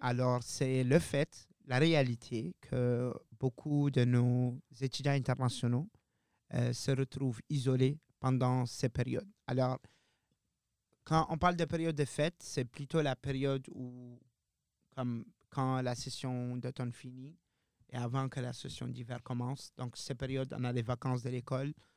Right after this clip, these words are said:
mais aussi en même temps, on a Noël, qui est comme vraiment les périodes de vacances ici au Canada et dans plusieurs autres pays. Et là, on trouve beaucoup des étudiants isolés dans ce temps parce que,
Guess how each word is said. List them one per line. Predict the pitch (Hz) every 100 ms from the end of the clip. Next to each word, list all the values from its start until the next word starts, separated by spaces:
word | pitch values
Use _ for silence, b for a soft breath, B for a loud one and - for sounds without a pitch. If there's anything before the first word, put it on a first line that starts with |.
| _ _
mais | 135
aussi | 127 139
en | 131
même | 131
temps, | 131 135
on | 135 123
a | 123
Noël, | 127 123 123 131 160 170 _ _ _ 185 _
qui | -
est | 117
comme | 131 123 117 - _ _ _ _ _
vraiment | 127 110 127 127 127
les | 123
périodes | 120 135 131 127 127 131 _
de | 127
vacances | 113 120 123 123 120
ici | 117 -
au | 123
Canada | - 117 113 120 151 - B B B B -
et | 120
dans | 127
plusieurs | 117 127 127 123
autres | 120 -
pays. | 127 123 131 156 175 b b _ _
Et | 135 135 135 131
là, | 139 147 -
on | 139
trouve | 139 143
beaucoup | 120 135 -
des | 135 127 135
étudiants | 120 131 135 127 123 - -
isolés | 120 127 127
dans | 123 120
ce | -
temps | - 127 131 131
parce | - 127 - 131
que, | 135 131